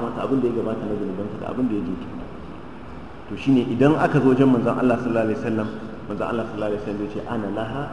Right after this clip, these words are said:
ana laha, ana laha." Wannan, wannan matsayi, wannan ni,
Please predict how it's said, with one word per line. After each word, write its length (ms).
ana 160
laha, 280
ana 160
laha." 260
Wannan, 720
wannan 400
matsayi, 400
wannan 480
ni, 320